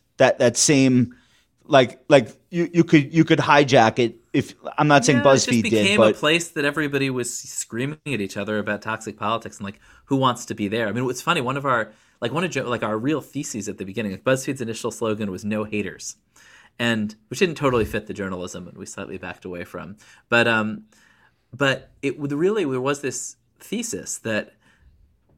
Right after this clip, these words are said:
Speaker 2: you know, maybe in, like, the privacy of the Google search engine, you will be looking for all sorts of dark and horrific stuff. But in the public space of social media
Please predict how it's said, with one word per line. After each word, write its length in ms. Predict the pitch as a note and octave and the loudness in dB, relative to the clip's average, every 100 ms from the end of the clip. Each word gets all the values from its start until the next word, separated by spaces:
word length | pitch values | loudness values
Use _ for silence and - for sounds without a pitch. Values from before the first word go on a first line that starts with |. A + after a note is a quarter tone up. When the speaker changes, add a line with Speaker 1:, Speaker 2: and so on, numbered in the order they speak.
| _ | _
Speaker 2:
you 60 | C#3+ | -4
know, 160 | C3 | -4
maybe 320 | B2 D3 F3+ F3 | 0 -2 0 -2
in, 80 | |
like, 160 | C#3 B2+ | -2 -4
the 80 | A2 | -4
privacy 680 | - A#2 A2+ A#2+ - B2+ A#2 | 0 4 4 2 -4 -2 -2
of 100 | G2 | -2
the 100 | G#2 | -4
Google 320 | G#2+ G#2 G2+ | -2 -4 -6
search 320 | - G2 F#2 | -6 -6 -4
engine, 380 | A2 G#2+ B2+ B2 | -4 -2 -4 -4
you 100 | G#2+ | -4
will 100 | G2+ | -4
be 120 | G2+ | -4
looking 260 | F#2+ F#2+ G#2+ | -6 -6 -8
for 160 | G#2+ | -6
all 120 | F#2+ F#2 | -6 -4
sorts 240 | G#2+ G2 | -6 -6
of 120 | G2 | -8
dark 280 | G#2 F#2+ - | -6 -6 -8
and 100 | F#2+ | -10
horrific 420 | G2+ F#2+ F2+ G2 | -6 -6 -6 -8
stuff. 440 | - F#2+ G2 - _ _ - _ _ | -6 -6 -6 -8 _ _ -20 _ _
But 100 | A#2+ | 2
in 120 | A2+ | 2
the 80 | G#2+ | -2
public 520 | - C#3 C#3 B2 G#2 | 0 2 4 0 -4
space 420 | - A#2+ A2+ G#2 | -2 0 0 -2
of 60 | G2 | -6
social 280 | A2 G#2 G2 | -4 -4 -4
media 460 | A2 D3 D#2+ G#1 | -6 -4 -6 -10